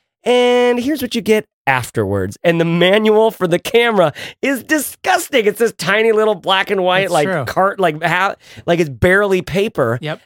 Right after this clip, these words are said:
Speaker 1: And they're like, "This is how we treat customers." She's like, "This is how we treat customers." That's why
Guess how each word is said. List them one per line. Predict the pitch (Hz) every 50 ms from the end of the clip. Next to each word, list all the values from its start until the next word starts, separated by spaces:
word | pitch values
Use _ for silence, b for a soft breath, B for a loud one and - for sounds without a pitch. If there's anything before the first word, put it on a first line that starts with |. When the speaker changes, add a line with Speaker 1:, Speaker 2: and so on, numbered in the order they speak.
| _ _ -
Speaker 1:
And | 170 170 170
they're | 175 170
like, | 170 165 123 113 113
"This | 175 175 - 196
is | 185 -
how | 180 160 156
we | 165 156
treat | - - 170 160 -
customers." | - 214 226 - - 110 73 - _ _ _
She's | - - 143
like, | 143 113 104 107 107
"This | 143 160 165 - - -
is | - 165 151 151
how | 135 123 110 113
we | 117 135 135
treat | - - 131 123 -
customers." | - 156 151 - - 131 104 76 - _ _ _ _ _ _ _
That's | 151 147 180 185 - 156
why | 143 139 135 143 139